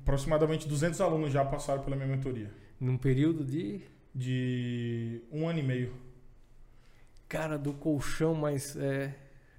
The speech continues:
Speaker 2: foi muito rápido sair do
Speaker 1: É, no
Speaker 2: colchão.
Speaker 1: colchão eu vendia. Aqui eu
Speaker 2: Ah,
Speaker 1: ensino
Speaker 2: não,
Speaker 1: as pessoas
Speaker 2: então,
Speaker 1: a fazerem.
Speaker 2: mas é o lance assim, né?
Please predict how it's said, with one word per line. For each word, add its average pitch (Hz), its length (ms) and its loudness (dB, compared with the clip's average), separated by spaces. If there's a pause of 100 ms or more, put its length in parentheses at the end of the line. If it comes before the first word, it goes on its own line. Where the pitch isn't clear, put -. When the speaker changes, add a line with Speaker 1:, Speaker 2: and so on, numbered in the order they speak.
(200)
Speaker 2:
foi 147 220 -4
muito 139 320 0
rápido 165 460 0
sair 156 240 -2
do 156 140 -6
Speaker 1:
É, 139 80 4
no 151 60 4
Speaker 2:
colchão. 147 140 2
Speaker 1:
colchão 170 360 4
eu 185 60 2
vendia. 165 560 2
Aqui 139 260 0
eu 170 100 6
Speaker 2:
Ah, 156 140 6
Speaker 1:
ensino 185 280 4
Speaker 2:
não, 220 120 8
Speaker 1:
as 254 80 6
pessoas 160 320 2
Speaker 2:
então, 254 100 6
Speaker 1:
a 294 140 8
fazerem. - 40 4
Speaker 2:
mas 220 200 8
é 214 100 8
o 220 100 6
lance 202 300 4
assim, 226 340 -2
né? 196 280 2